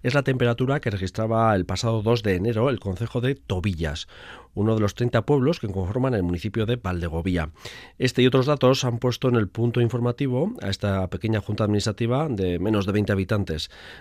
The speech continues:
Datos de temperaturas bajo cero que se repiten a lo largo y ancho de nuestro territorio, pero que en el caso de Tobillas han hecho que muchos de nuestros oyentes nos preguntasen dónde está Tobillas. Y para hablar de ello está con nosotros Alfredo Molinuevo, presidente de la Junta Administrativa.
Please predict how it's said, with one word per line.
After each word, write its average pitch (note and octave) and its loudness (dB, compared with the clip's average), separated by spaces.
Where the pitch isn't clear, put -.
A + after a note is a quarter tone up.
Datos A2 4
de A2+ 2
temperaturas A2+ 2
bajo A#2 0
cero C#3+ 0
que B2+ 0
se G#2+ 0
repiten A2 0
a G2 -2
lo G2 2
largo A2 2
y G#2+ 4
ancho A2+ 2
de G#2+ 2
nuestro G#2+ 0
territorio, C3 2
pero A#2+ 6
que - 4
en B2 8
el A#2+ 4
caso D#3+ 4
de D#3+ 8
Tobillas E3+ 2
han C3 -6
hecho C#3 0
que B2 0
muchos C#3 2
de C#3+ 4
nuestros C#3+ 2
oyentes D3+ 0
nos G#2 -2
preguntasen A#2 -2
dónde A#2 4
está F#2+ 0
Tobillas. G#2 -2
Y G2 4
para F2+ 2
hablar G2+ 2
de G#2+ 0
ello A2 2
está G#2+ -2
con G#2+ 0
nosotros A2+ 0
Alfredo G#2 0
Molinuevo, A2 2
presidente G2+ 0
de G#2+ 4
la G2+ 2
Junta G2+ 0
Administrativa. F2+ 0